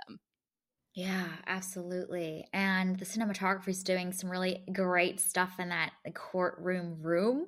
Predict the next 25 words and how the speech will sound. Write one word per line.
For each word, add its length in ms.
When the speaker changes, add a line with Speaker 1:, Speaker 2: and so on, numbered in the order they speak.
Speaker 2:
as 240
well, 380
of 180
the 60
moments 480
where 500
the 80
camera's, 400
like, 160
swiveling 880
back 320
and 120
forth 560
as 140
people 380
are 80
talking 640
and 180
commenting 800
over 340
each 240
other, 380
or 500
when 140
the 120